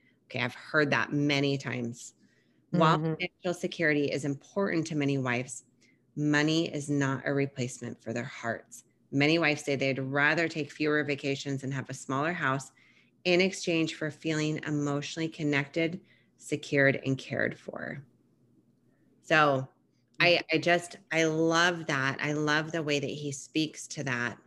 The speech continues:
Speaker 1: And he's speaking to men. And yes, like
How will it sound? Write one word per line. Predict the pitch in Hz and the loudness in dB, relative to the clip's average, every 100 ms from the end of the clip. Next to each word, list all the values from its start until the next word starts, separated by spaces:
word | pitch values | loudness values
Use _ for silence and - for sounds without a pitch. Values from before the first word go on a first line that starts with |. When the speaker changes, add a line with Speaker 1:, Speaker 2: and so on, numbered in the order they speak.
| _ _ _ _ _ - | _ _ _ _ _ -4
Speaker 1:
And | 156 | 2
he's | 156 147 - | 2 2 0
speaking | 175 175 170 151 | 2 4 2 -2
to | 143 | -2
men. | 147 151 151 | 0 0 0
And | 143 135 135 _ _ _ | 0 -2 -4 _ _ _
yes, | 151 165 147 139 - - _ _ | 0 2 2 -2 -12 -18 _ _
like | 156 147 | 0 0